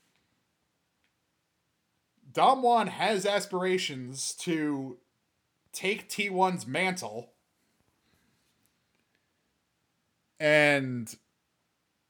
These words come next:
the L P L's about to drop off real hard. And I'd say just the next two to three years. Because Korean players are only getting better. They're not gonna,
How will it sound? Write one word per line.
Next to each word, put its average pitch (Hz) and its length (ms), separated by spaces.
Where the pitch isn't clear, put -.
the 120 220
L 220 160
P 156 200
L's 151 240
about 123 300
to 117 80
drop 117 400
off 110 320
real 120 640
hard. 104 520
And 139 160
I'd 139 220
say 123 260
just 113 280
the 117 80
next 104 240
two 104 160
to 95 80
three 101 240
years. 101 400
Because 147 800
Korean 262 360
players 220 360
are 180 100
only 202 200
getting 170 240
better. 127 400
They're 131 140
not 202 240
gonna, 180 480